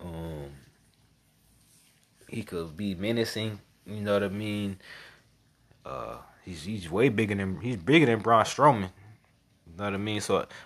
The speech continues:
I, I just see some, some great feuds in the future for him, of, of people even trying to beat him, and it's gonna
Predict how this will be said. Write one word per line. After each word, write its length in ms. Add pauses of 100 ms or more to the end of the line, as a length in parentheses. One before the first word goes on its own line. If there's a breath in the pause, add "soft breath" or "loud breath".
I, 200
I 40
just 100
see 100
some, 260
some 220
great 280
feuds 300
in 120
the 60
future 400
for 140
him, 200 (760 loud breath)
of, 200
of 200
people 460
even 280
trying 440
to 80
beat 300
him, 160
and 80
it's 120
gonna 300